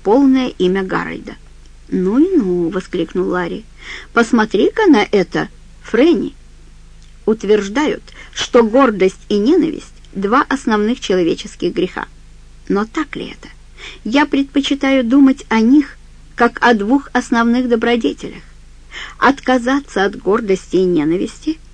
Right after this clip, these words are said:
означает согласиться с тем, что ты должен измениться во имя мира.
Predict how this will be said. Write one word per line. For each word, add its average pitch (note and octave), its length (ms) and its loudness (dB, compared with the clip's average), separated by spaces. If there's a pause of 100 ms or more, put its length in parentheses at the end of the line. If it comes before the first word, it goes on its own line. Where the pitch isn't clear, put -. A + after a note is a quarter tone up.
(100)
означает G3 600 0
согласиться G#3 680 -2
с - 40 -16 (160)
тем, G3 280 -2 (260)
что C4 200 0
ты B3 140 2
должен C#4 440 4
измениться A3 920 2
во G#3 160 0
имя G3+ 300 2
мира. C#4+ 400 4